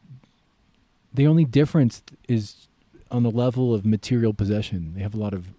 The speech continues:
power through wealth. But other than that, they're probably quite weak in a lot of other ways. Um, and it, it's like,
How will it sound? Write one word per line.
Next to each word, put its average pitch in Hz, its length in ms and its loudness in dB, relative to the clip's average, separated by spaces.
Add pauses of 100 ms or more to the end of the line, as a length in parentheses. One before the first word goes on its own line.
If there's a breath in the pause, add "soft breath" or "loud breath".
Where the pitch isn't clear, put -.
(500)
power 104 360 -2
through 92 300 -6
wealth. 95 420 -14 (720 soft breath)
But 139 100 4
other 147 180 6
than 151 160 6
that, 135 260 0 (180)
they're 123 120 0
probably 165 280 0
quite 120 320 0
weak 117 240 -2
in 110 60 0
a 104 60 -2
lot 101 160 -4
of 98 80 -4
other 101 220 -4
ways. 95 500 -10 (640 soft breath)
Um, 98 460 -6 (1300)
and 110 480 0 (100)
it, 120 220 -4 (300)
it's - 180 -8
like, 117 160 -2